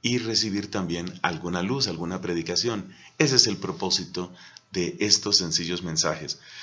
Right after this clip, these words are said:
Muchas gracias de nuevo a nuestros benefactores, gracias a todos a los que pueda llegar este mensaje, y que Dios el Señor nos bendiga.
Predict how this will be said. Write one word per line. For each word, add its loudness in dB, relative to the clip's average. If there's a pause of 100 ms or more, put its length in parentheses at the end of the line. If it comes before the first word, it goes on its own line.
(140)
Muchas 6
gracias 6
de 2
nuevo 0
a -4
nuestros -2
benefactores, -2 (300)
gracias 6
a 2
todos 2
a -2
los 2
que -4
pueda 2
llegar 0
este -4
mensaje, -2 (440)
y -2
que 0
Dios 2
el 0
Señor 0
nos -6
bendiga. -6